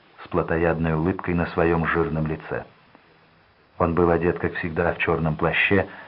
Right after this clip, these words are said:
черной шляпе и в черных брюках на слоновых ногах.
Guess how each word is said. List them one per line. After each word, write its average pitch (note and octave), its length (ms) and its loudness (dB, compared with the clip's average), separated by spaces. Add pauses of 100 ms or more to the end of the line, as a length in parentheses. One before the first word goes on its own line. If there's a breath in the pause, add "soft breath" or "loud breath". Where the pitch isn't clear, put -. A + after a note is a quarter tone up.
(140 loud breath)
черной E2+ 340 2
шляпе F#2 480 4 (720 loud breath)
и F2+ 100 -4
в - 60 -6
черных F#2+ 460 2
брюках F2 480 0
на F2+ 200 -2
слоновых D#2+ 480 0
ногах. - 460 -2